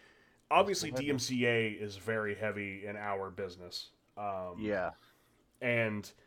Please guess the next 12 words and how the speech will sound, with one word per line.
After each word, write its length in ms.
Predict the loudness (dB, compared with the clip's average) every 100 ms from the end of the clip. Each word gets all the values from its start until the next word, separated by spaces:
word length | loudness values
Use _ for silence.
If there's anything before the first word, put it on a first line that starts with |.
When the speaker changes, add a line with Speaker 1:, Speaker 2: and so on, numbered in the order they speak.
| _ _ _ _ _ -8
Speaker 1:
Twitch 640 | 2 2 2 0 -4 -6 -14 _ _ _ _ _ _ _ _
is 220 | -6 -6 -6
very 440 | 0 2 4 2
good 460 | 2 4 4 2 -6 -12 -20 -20 -6
about 280 | -2 2 2
making 340 | 2 0 -2 -6
sure 240 | -2 -2
that 100 | 0
they 120 | -2
keep 200 | -2 -2
everything 340 | -2 -2 -4 -4
upheld. 500 | -4 -2 -2 -4